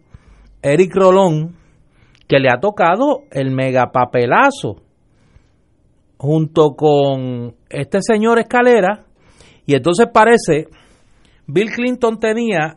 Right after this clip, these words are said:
en la, en la oficina oval, decían que su, su pieza favorita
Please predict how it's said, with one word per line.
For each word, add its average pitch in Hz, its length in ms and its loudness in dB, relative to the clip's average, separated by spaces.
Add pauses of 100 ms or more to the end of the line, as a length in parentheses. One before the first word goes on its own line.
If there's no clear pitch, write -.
(120)
en 147 280 -4
la, 113 720 -2
en 127 460 -10
la 127 200 -4
oficina 147 460 -4
oval, 185 400 0 (1300)
decían 196 440 -2
que 170 140 -4
su, 127 460 -8
su - 260 -10
pieza 196 380 0 (100)
favorita 185 760 0